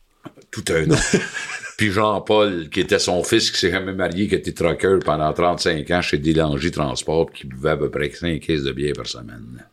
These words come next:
Speaker 2: OK.
Speaker 1: F-, fou comme la merde. Il était bizarre. <laughs> Mais à un moment donné, ils ont cassé, ils, ils, ils chauffaient au bois à, au début des années quatre-vingts, sur la rue Saint-Charles, tu sais.
Speaker 2: OK.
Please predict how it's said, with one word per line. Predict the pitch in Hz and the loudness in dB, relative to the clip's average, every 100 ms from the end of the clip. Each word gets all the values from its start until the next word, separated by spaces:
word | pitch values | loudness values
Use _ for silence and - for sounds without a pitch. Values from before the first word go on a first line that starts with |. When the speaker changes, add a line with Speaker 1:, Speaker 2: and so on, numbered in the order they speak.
| _ _ 95 | _ _ -4
Speaker 2:
OK. | 87 | 0
Speaker 1:
F-, | 76 78 - - - - - _ _ - - - | 0 0 -10 -18 -20 -20 -20 _ _ -18 -18 -14
fou | - - - 113 | -10 -6 -2 0
comme | 78 71 | 0 -2
la | 67 | -6
merde. | 62 67 67 64 - - - | -6 -6 -8 -10 -10 -8 -4
Il | 82 87 | 2 2
était | - 78 69 117 | 2 -2 2 2
bizarre. | - 131 73 71 58 62 | 2 2 2 0 0 -2
<laughs> | 76 | 0
Mais | |
à | 82 | 2
un | |
moment | 82 87 | 2 4
donné, | 101 123 | 4 2
ils | 98 | 4
ont | 95 | 2
cassé, | 90 110 95 113 | 4 2 4 0
ils, | 113 104 | 0 -2
ils, | 127 110 131 117 110 | 0 -2 0 0 0
ils | 98 | 2
chauffaient | 143 123 139 | 4 6 6
au | 135 107 | 6 6
bois | 95 120 131 101 | 6 6 6 4
à, | |
au | 92 92 | 2 2
début | 101 110 | 0 -2
des | 90 | 0
années | 92 92 | 2 2
quatre-vingts, | 85 85 76 92 | 0 2 2 2
sur | 101 78 | 2 0
la | |
rue | 78 | 0
Saint-Charles, | - 69 62 67 62 50 50 | -2 -4 -4 -6 -8 -10 -12
tu | - 76 | -10 -8
sais. | 78 | -2
Speaker 2:
OK. | 101 - | -2 2